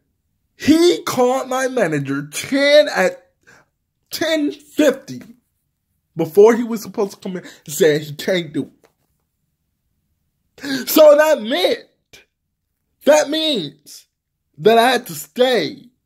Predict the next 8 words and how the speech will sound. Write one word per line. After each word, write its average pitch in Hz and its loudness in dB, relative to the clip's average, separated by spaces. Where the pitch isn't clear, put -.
in 143 -10
my 135 -6
wheelchair 131 -8
all - -18
night. - -20
Yes. - -2
And 131 -10
y'all 151 2